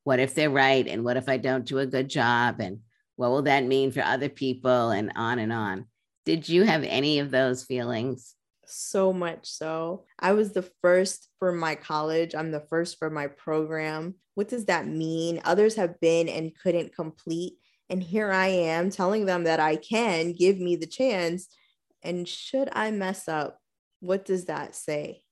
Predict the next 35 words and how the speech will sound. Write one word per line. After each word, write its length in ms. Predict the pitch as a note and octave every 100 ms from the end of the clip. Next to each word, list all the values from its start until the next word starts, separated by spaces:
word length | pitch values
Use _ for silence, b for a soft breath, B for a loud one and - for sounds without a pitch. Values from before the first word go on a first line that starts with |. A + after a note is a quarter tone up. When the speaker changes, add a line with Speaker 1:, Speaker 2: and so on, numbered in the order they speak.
| _ -
Speaker 2:
And, 300 | F3 E3 -
you 140 | F3+
know, 100 | F3
I 140 | D#3 D#3
kind 260 | - F#3+
of 180 | G3 E3
crossed 480 | - G3+ F3+ F#3+ -
bridges 380 | F3 F#3+ F#3+ E3
with 200 | D#3 D3+
that 200 | D3+ D3+
a 80 | D3+
little 180 | D3+
bit 360 | D3+ D#3 C#3+ D#3
where 480 | D#3 D3+ D3 D3 - b b
I 140 | E3 D#3
was 120 | D#3
actually 320 | E3+ - G3
failing 400 | F#3 D#3+ E3 E3
a 80 | D#3+
class. 640 | - A3+ G3 - - - -
I 80 | F3+
needed 240 | F3+ E3
to 80 | E3
pass 280 | F3 E3 -
this 180 | D3+ D3+
in 80 |
order 200 | C#3+ D3 C#3+
to, 160 | C#3 -
to 140 | -
graduate 540 | D3 D3 G#3 F#3 D#3+ C#3
with 200 | C#3+ D3
my 100 | D3
nursing 480 | C#3+ E3 - D#3+ D#3 _
degree. 400 | - D3+ C#3 C#3+ _ _ -
And 440 | E3+ D#3+ D#3 D#3